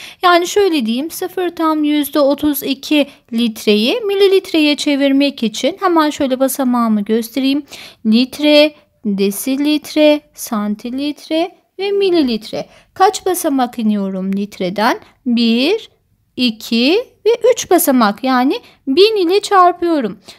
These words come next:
Burayı bin ile çarpmak demek. Şöyle çarpı bin diyelim. Arkadaşlar,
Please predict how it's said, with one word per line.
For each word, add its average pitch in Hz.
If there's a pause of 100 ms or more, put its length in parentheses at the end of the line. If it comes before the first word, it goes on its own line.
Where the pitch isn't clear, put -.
(120)
Burayı 392
bin 381
ile 370
çarpmak 311
demek. 214
Şöyle 208
çarpı 220
bin 233
diyelim. 269 (1120)
Arkadaşlar, 220